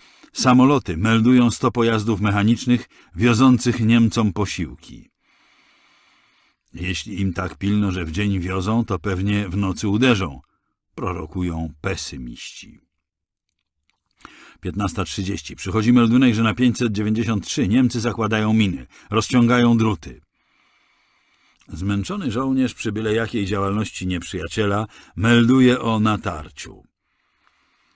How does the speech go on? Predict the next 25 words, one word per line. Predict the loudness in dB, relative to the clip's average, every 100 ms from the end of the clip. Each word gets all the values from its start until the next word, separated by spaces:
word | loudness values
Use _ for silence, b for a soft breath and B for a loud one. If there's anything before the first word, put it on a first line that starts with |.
| _ -6
Wreszcie | -2 -2 -2 -4 -4 -4 -10 _ _ _
pod | 2 2
wieczór | 4 2 2 -2 -4
staje | -4 -2 -2
się | 0 -2 -2 -2 -2
to, | 0 0 -2 b b b b -6
co | -2
ostatecznie | -2 -2 -2 -2 0 -2
w |
którymś | 0 2 2 2
punkcie | 2 0 2 0
zdarzyć | -2 -2 -4 -4
się | -2
musiało. | 0 -2 -4 -6 -8 -16 -20 _ _ _ _ _ _ -20 B B B B B
W | -20
tyle, | -6 -2 -2 -2 -6 -14 b b b b b _ -16 -6
za | -2 2 2 0 -2
wwindowanymi | -8 -2 2 4 4 2 2 0
pepancami, | -2 -4 -2 -2 0 0
stały | -2 -4 -4
C | -6
K | -4 0
M-y | 0 0
porucznika | -4 -4 -4 -6 -4 -8
Capa | -6 -8 -8 -16